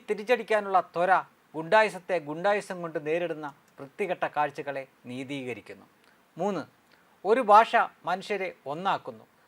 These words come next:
രണ്ട് ഭാഷകൾ മനുഷ്യരെ വിഭജിക്കും. ഇന്ത്യക്കാർക്ക് പൊതുവായി ഒരു സംസ്കാരം ഉണ്ടാക്കണമെന്ന് ആഗ്രഹമുള്ളതുകൊണ്ട് എല്ലാ ഇന്ത്യക്കാരുടെയും കടമയാണ് ഹിന്ദിയെ അവരുടെ സ്വന്തം ഭാഷയായി അംഗീകരിക്കേണ്ടത്. ഇത്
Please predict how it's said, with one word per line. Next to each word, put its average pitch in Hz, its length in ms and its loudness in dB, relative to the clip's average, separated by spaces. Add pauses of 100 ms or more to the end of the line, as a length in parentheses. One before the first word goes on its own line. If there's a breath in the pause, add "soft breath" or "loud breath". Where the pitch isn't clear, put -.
(180 soft breath)
രണ്ട് 202 280 2
ഭാഷകൾ 196 380 4 (260)
മനുഷ്യരെ 156 340 -6 (200)
വിഭജിക്കും. 139 520 -8 (500 soft breath)
ഇന്ത്യക്കാർക്ക് 240 560 4
പൊതുവായി 208 420 2 (160)
ഒരു 170 180 -4
സംസ്കാരം 190 540 0
ഉണ്ടാക്കണമെന്ന് 170 640 0 (440 soft breath)
ആഗ്രഹമുള്ളതുകൊണ്ട് 185 800 0 (380)
എല്ലാ 190 200 6 (100)
ഇന്ത്യക്കാരുടെയും 175 640 0 (100)
കടമയാണ് 156 500 -2 (240)
ഹിന്ദിയെ 165 420 -4 (460 soft breath)
അവരുടെ 180 360 0
സ്വന്തം 175 340 -2 (120)
ഭാഷയായി 151 500 0 (220)
അംഗീകരിക്കേണ്ടത്. 143 720 -8 (400 soft breath)
ഇത് 220 100 2